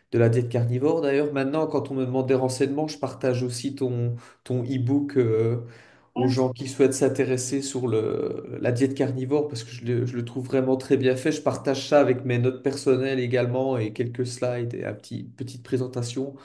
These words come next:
Speaker 1: pour les gens qui souhaitent, euh, s'introduire, euh, euh, à la diète carnivore. Certains ont essayé. En général, les personnes qui ont au moins essayé une semaine ont remarqué beaucoup de bienfaits sur eux.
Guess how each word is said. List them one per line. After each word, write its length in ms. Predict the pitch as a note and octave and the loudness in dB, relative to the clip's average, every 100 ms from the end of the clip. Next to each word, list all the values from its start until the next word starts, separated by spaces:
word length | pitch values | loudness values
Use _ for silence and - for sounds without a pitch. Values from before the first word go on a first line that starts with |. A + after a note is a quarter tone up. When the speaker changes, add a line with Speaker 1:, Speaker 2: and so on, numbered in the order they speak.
| - _ | -20 _
Speaker 1:
pour 120 | B2+ | 2
les 80 | A#2+ | 4
gens 220 | A#2+ A#2+ | 4 0
qui 120 | A#2+ - | -4 -4
souhaitent, 320 | - B2 A#2+ | 0 0 0
euh, 220 | G#2+ A2 - - - - | -4 -6 -10 -18 -20 -18
s'introduire, 840 | - C#3+ C3+ - B2+ B2+ C3+ C#3 A#2 | 0 4 4 4 4 4 0 0 0
euh, 280 | G#2+ G#2+ A#2+ - _ _ _ _ _ _ _ _ _ _ - | -2 -6 -12 -18 _ _ _ _ _ _ _ _ _ _ -8
euh, 420 | G#2+ F#2+ G2 G#2 - - _ _ _ - | -6 -4 -6 -8 -14 -18 _ _ _ 2
à 80 | B2 | 6
la 100 | A2+ | 6
diète 220 | B2 A#2 | 4 2
carnivore. 720 | A#2+ A2 A2 B2+ F#3 F#3 - _ _ _ - - | 2 2 0 2 0 -2 -12 _ _ _ -20 -8
Certains 440 | - F3 F3 F3 D#3+ | 0 0 4 4 6
ont 100 | D#3 | 4
essayé. 720 | D3+ D3 C3+ C#3+ D3+ - - - _ _ _ _ _ _ _ _ _ _ _ _ - | 6 4 6 4 2 -4 -10 -20 _ _ _ _ _ _ _ _ _ _ _ _ -6
En 140 | C3+ | -2
général, 340 | C3+ C#3 D#3+ F3 | 0 4 6 6
les 80 | D3 | 4
personnes 400 | D3 D3 D#3 - | 0 -2 -4 -6
qui 160 | - | -8
ont 500 | B2+ B2 - - - - - | -6 -6 -8 -10 -14 -4 6
au 140 | D#3 | 8
moins 220 | D#3 D#3 | 8 4
essayé 280 | D#3 - C#3+ | 2 2 0
une 60 | C#3+ | 0
semaine 360 | - D3 D#3+ C#3 | -2 -2 0 0
ont 40 | |
remarqué 400 | B2+ B2+ A#2+ C#3+ | 0 -2 2 2
beaucoup 280 | B2+ - C#3 | 2 -2 -4
de 60 | B2 | 2
bienfaits 380 | C3 B2+ - C#3+ | 2 2 0 -4
sur 280 | - A#2+ B2 | -2 0 2
eux. 320 | E3 F#3 | 0 -4